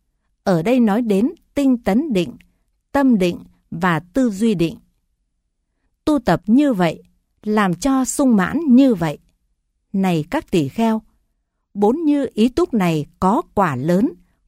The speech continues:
có lợi ích lớn. Này các tỷ kheo, tu tập bốn như ý túc như vậy, làm cho sung mãn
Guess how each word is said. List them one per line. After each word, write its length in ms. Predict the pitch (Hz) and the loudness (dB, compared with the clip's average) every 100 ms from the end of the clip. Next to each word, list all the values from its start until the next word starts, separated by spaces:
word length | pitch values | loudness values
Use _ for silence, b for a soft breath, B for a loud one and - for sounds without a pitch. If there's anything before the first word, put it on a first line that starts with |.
| - | -2
có 140 | 226 | 0
lợi 360 | 330 190 170 - | 0 0 -2 -2
ích 180 | 330 277 | -6 -2
lớn. 260 | 185 190 - _ _ _ _ _ _ _ _ _ - | 0 0 -4 _ _ _ _ _ _ _ _ _ -4
Này 320 | 190 170 147 | -2 -2 -2
các 220 | - 339 - | -4 -4 -2
tỷ 180 | 160 | -4
kheo, 320 | 135 226 220 220 _ _ _ _ _ _ | -2 -2 -2 -6 _ _ _ _ _ _
tu 160 | - 277 - | -2 -2 0
tập 180 | 175 - - | -2 -2 -2
bốn 240 | 190 226 339 | 0 2 2
như 160 | 277 | 0
ý 200 | 254 214 | 0 0
túc 340 | 269 339 370 - | 0 -2 -2 0
như 260 | 254 294 | 2 2
vậy, 300 | 202 175 151 - _ _ _ - | 0 -2 -4 -12 _ _ _ -6
làm 320 | 202 196 180 | -2 -2 -2
cho 200 | 302 285 | -2 -2
sung 280 | - 269 214 | -2 0 2
mãn 260 | 175 269 | 0 -2